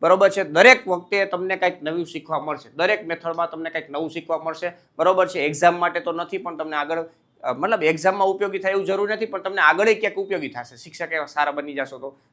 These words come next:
બરોબર છે? તો અહીંયા પણ તમને લાભ થઈ શકે છે. તો ખાસ અગાઉની જે મેથડો છે, ઈ પણ તમે એકવાર રિવાઇઝ કરી લેજો અને દરેક મેથડમાં આપણે કન્સેપ્ટ સાથે એમ સી ક્યુ સોલ્વ કરાવેલા છે, તો ખાસ એમ સી ક્યુ પણ સોલ્વ કરવા, બરોબર છે ને? સારા સારા એવા પોઇન્ટ લાગતા હોય તો એ નોટ ડાઉન પણ કરવું,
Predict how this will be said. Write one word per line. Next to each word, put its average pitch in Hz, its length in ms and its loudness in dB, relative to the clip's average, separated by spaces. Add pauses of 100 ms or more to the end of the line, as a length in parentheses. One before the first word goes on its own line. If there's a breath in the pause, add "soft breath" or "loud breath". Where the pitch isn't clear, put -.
બરોબર 185 200 0
છે? 160 60 -10
તો 147 120 -8
અહીંયા 147 200 0
પણ 165 160 -4
તમને 170 220 -8
લાભ 151 300 0
થઈ 151 100 -6
શકે 139 260 -10
છે. 131 100 -10
તો - 360 -12
ખાસ - 460 2
અગાઉની 175 600 0
જે 165 100 -2
મેથડો 165 380 -4
છે, 151 120 -10
ઈ 135 100 -8
પણ 139 200 -12
તમે 143 160 -10
એકવાર 143 260 -6
રિવાઇઝ 147 260 -6
કરી 156 140 -8
લેજો 175 300 -4 (260 soft breath)
અને 151 280 0
દરેક 190 340 6
મેથડમાં 202 380 2
આપણે 185 160 0
કન્સેપ્ટ 170 400 -6
સાથે 165 220 -6
એમ 147 120 -4
સી 156 160 -14
ક્યુ 156 120 -10
સોલ્વ 131 220 -10
કરાવેલા 156 360 -4
છે, 147 140 -16
તો 131 140 -8
ખાસ - 460 -2 (360)
એમ 151 120 -6
સી 156 220 -8
ક્યુ 156 160 -8
પણ 151 200 -6
સોલ્વ 135 320 -8
કરવા, 120 420 -10 (840)
બરોબર 160 240 -4
છે 165 120 -6
ને? 147 100 -6
સારા 143 300 2
સારા 151 240 0
એવા 151 160 2
પોઇન્ટ 151 280 -6
લાગતા 165 320 2
હોય 175 100 4
તો 147 100 -4
એ - 20 -4
નોટ 139 220 -4
ડાઉન 165 320 2
પણ 147 160 -6
કરવું, 139 360 -6